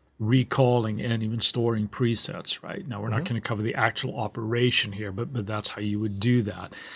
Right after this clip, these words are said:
Speaker 1: The reverb itself would have these different banks. Depending on which configuration, how much memory, presumably,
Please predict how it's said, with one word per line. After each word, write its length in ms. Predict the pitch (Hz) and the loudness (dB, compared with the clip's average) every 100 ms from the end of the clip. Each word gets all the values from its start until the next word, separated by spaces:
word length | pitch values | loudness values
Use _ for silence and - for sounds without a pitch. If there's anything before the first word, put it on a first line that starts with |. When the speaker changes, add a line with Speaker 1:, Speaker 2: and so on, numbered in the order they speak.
| - - - | -16 -16 -4
Speaker 1:
The 600 | 123 120 143 139 135 - - | 2 8 8 8 6 2 0
reverb 500 | 139 160 180 165 127 | 8 10 10 8 6
itself 520 | 131 - 143 135 127 | 4 4 6 4 4
would 100 | 127 | 0
have 280 | 110 117 110 | 2 0 0
these 160 | 113 101 | 0 0
different 420 | 117 107 117 95 | 0 0 -2 0
banks. 560 | 113 110 104 101 - - _ - | 0 0 -2 0 0 0 _ 0
Depending 520 | 127 - 160 175 180 | 0 2 4 8 8
on 200 | 156 131 | 6 6
which 280 | 127 131 - | 6 4 0
configuration, 1000 | - 123 - 123 117 120 131 131 131 107 104 | 0 0 4 4 4 6 6 4 2 0 -2
how 200 | 120 117 | -2 -2
much 260 | 110 - | -2 -2
memory, 520 | 113 117 127 120 110 | 0 4 4 4 0
presumably, 800 | 98 113 92 113 107 98 104 101 | -2 -6 -4 -2 0 -2 -4 -4